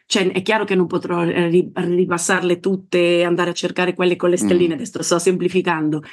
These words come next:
Speaker 1: Quindi per me dico: "Mi incazzo", anche se ho surfato a modo mio e non è che ho creato dei disastri, però arriva un certo punto in cui un po' incazzata,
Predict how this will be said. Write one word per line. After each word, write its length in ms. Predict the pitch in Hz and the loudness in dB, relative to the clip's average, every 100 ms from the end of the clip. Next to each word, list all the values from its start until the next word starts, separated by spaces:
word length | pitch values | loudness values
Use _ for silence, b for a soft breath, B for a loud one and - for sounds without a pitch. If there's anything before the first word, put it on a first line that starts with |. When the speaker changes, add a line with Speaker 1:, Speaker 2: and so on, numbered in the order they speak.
| B | B
Speaker 1:
Quindi 360 | - 233 185 180 | 0 2 0 -2
per 180 | 226 220 | -2 0
me 460 | 202 180 214 320 b b _ | 0 0 0 -4 b b _
dico: 380 | - 214 190 - | -6 -4 -2 0
"Mi 220 | 170 202 | 2 2
incazzo", 840 | 196 180 185 - - - 254 349 - B B | 2 0 -4 -6 -6 -2 0 0 -2 B B
anche 300 | - 240 240 | -2 0 0
se 140 | 190 190 | 0 0
ho 60 | 185 | -2
surfato 960 | - 175 185 160 160 170 - 151 139 - | -2 -4 -2 -2 0 -2 -4 -6 -6 -2
a 120 | 180 | 0
modo 300 | 175 165 170 | 2 2 2
mio 760 | 170 180 175 156 147 143 139 131 139 | 2 2 2 0 -2 -2 -4 -4 -2
e 220 | 147 156 156 | -2 0 0
non 140 | 151 | 2
è 80 | 185 | 0
che 120 | 160 | 0
ho 200 | 156 135 | -4 -4
creato 360 | 123 156 147 151 | -4 -4 -4 -2
dei 160 | 156 147 | -2 2
disastri, 640 | 185 156 139 - - 269 B B | 0 0 -2 -4 -2 -2 B B
però 200 | 330 285 | 0 0
arriva 240 | 165 180 175 | 0 2 2
un 60 | |
certo 300 | 180 226 302 | 0 -2 -2
punto 300 | 285 277 277 | 0 2 2
in 120 | 262 240 | 2 2
cui 140 | 165 | 2
un 120 | 165 | 2
po' 120 | 165 190 | 0 0
incazzata, 880 | 160 226 240 - 170 160 202 277 | 0 -2 -4 -2 -2 -2 -2 -2